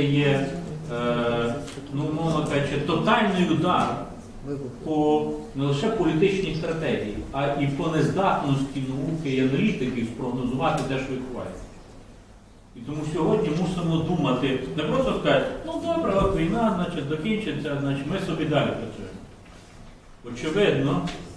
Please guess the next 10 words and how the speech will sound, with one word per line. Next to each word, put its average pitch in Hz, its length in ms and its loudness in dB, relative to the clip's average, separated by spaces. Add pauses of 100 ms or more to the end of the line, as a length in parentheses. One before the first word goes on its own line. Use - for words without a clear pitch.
(140)
починаючи 160 840 0
з - 580 -8
системи 156 400 -2
Академії 151 540 0
наук, 147 260 -4 (1000)
з, 107 240 -12
е, 120 240 4 (560)
системи 180 680 -4
експертно-аналітичного 143 1160 -4
забезпечення 131 640 -6